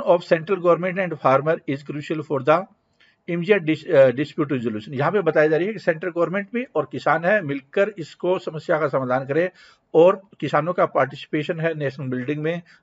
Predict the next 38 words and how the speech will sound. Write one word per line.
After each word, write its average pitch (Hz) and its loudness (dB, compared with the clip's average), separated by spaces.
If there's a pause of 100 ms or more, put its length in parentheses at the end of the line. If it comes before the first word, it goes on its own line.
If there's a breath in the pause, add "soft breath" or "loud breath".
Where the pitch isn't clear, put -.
अन्नदाता 143 0
का, 156 -4
वो 139 -4
जरूरी 110 -4
है। 101 -6 (240 soft breath)
तो 175 -4
बहुत 170 2 (120)
अच्छी 269 0
एंडिंग 160 0
थी 180 0
नंबर 143 0
वन। 135 0 (400 soft breath)
मेरिट, 202 4
तीन 233 -2
लोगों 180 0
को 202 0
अलग-अलग 185 2
उसने 175 -6
मेरिट, 156 0
डीमेरिट 151 -2
में 214 0
पिरोया, 175 6
पिरो-, 170 2
अ, 135 4
पिरोया, 156 6
डिजाइन 156 2
किया 110 -6
है। 92 -12 (500 soft breath)
क्वेश्चन 226 4
का 226 6
डिजाइनिंग, 170 2 (420)
आंसर 226 2
का, 175 6
एक्सप्लेनेशन 185 -6
का 196 4
डिजाइनिंग, 139 2
गुड 151 -6
प्रेजेंटेशन, 131 -2